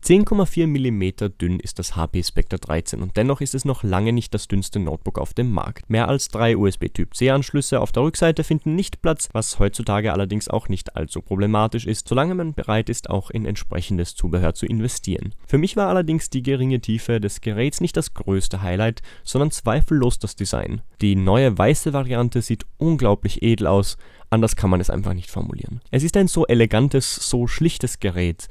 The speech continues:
Die golden glänzenden Ringe bilden das Scharnier und lassen das Display förmlich über der Tastatur schweben.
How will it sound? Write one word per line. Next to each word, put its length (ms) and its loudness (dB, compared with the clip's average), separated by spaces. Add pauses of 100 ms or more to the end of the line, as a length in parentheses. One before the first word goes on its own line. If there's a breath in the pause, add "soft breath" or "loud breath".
(160 loud breath)
Die 280 2
golden 380 2
glänzenden 480 0
Ringe 320 4
bilden 300 0
das 120 0
Scharnier 440 2 (100)
und 140 2
lassen 260 2
das 140 0
Display 360 0
förmlich 460 2
über 240 6
der 120 -2
Tastatur 500 -4
schweben. 400 -10